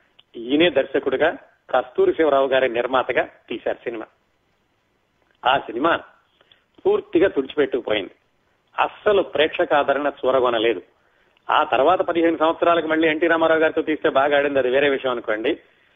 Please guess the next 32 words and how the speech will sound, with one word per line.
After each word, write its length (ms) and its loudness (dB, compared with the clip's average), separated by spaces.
ఈయన 240 0
తీసిన 280 0
పరమానంద 440 2
శిష్యుల 360 -2
కథ 160 0
మాత్రం 500 -2
అస్సలు 300 0
ఆడలేదు. 380 0
ఆయన 260 0
పెట్టిన 360 -2
పెట్టుబడి 600 -2
ఏమాత్రం 440 0
వెనక్కి 280 -2
రాలేదు 280 0
సరికదా, 380 0
ఆయన్ని 240 0
బాగా 460 0
అప్పుల్లోకి 440 0
నెట్టేసింది. 500 -4
ఈ 120 0
పరమానంద 540 2
శిష్యుల 480 -2
కథకి 580 0
ఇంకో 200 -2
ప్రత్యేకత 400 -2
కూడా 220 2
ఉంది. 200 -2
ఆ 220 0
సినిమాలో 600 0
అక్కినేని 360 0
నాగేశ్వరరావు 600 0
గారి 240 2